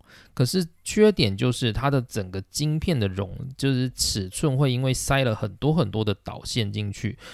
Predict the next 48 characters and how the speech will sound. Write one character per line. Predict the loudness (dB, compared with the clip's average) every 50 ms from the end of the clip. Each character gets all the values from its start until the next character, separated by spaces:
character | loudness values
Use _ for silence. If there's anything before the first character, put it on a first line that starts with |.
| -20 -12
所 | -2 0 0
以 | 0
变 | 2 2 2 2
得 | 2 0 -2 _ _
过 | -2 0 0 0 -4 -4
大， | -4 -4 -4 -4 -10 _ -20 -20 _ -20 -20 -14 _
大 | -2 2
概 | 4 4
有 | 4 4 2
这 | 2 0 0 0
样 | 0 -2 -6
子 | -8 -8
的 | -8 -10
状 | -10 -4 -2 -2 -2 -2 -6
况。 | -4 0 0 0 0 -2 -10 -20 -20 -20 -20 -4 0
但 | 2 2
是 | 4 4 4
它 | 4 4
的 | 6 4
好 | 4 2 2 2 0 0 0 0
处 | 2 2 2 4
就 | 4 4 2
是 | 2
它 | 2 0 0 2
的 | 2 0
读 | 0 -2 -4 -6 -4
取 | -4 -4 -4 -4 -4
速 | -4 -2 -2 -2 0
度 | 0 -2 -2
可 | -4 -6 -6
以 | -6
很 | -6 -6 -6 -6 -6 -10
快， | -12 -4 -2 -2 -2 -2 -6 -14 -16 -18 _ _ -20 -20 -20 -20 -16
所 | -2 0 0
以 | 2
呢， | 4 4 4 4 2 2
这 | 2 2
两 | 4 4 2 0 0
个 | -4 -4
的 | -4 -4
差 | 2 4 4 4 6 4
异 | 2 2
就 | 2 0 0
是 | 0 0 -2 -4 -4 -6 -12 -20 -8 _
nand | 0 0 0 0
Flash | 0 2 2 2 2 2 0
它 | 0 0 2 2
是 | 0 0 2 2 2 2 0